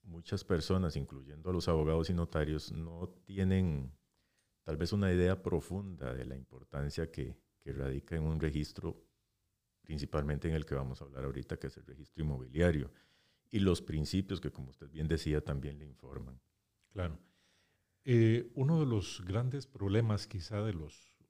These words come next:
Speaker 2: últimos, no sé, veinte, veinticinco años, ha sido indudablemente la seguridad registral y el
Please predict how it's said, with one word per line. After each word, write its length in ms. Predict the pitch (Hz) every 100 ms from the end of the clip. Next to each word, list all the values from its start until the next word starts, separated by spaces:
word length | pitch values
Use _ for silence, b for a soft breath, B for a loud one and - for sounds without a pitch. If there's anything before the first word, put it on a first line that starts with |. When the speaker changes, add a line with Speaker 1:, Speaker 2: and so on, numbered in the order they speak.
| _
Speaker 2:
últimos, 520 | 107 95 113 107 90 85
no 160 | 95
sé, 280 | 90 90 101
veinte, 440 | 73 78 110 -
veinticinco 640 | 90 87 95 - 101 90 92
años, 300 | 95 98 104
ha 60 |
sido 220 | 92 101 98
indudablemente 720 | 101 90 85 92 90 87 92
la 120 | 92
seguridad 400 | 87 80 78 82
registral 600 | 82 - - - 92 92 B B B B -
y 100 | 101
el 240 | 92